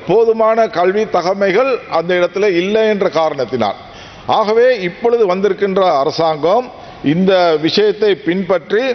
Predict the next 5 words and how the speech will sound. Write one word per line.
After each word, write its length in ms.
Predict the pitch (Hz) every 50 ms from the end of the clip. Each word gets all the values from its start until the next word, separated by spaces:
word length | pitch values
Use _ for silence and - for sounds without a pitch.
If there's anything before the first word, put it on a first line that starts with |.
| - - - - - - -
தொடர்ந்து 460 | - 165 190 208 220 226 233 240 240
அந்த 240 | 214 208 202 185 165
உதவி 380 | 160 170 180 220 220 226 214
ஆசிரியர்களை 760 | 214 202 208 196 - - 202 190 208 208 196 190 214 208 196 185
பெற்றுக்கொள்வதற்கான 1120 | 180 180 165 - 202 180 185 190 185 185 190 190 190 180 - 185 185 185 185 175 147 127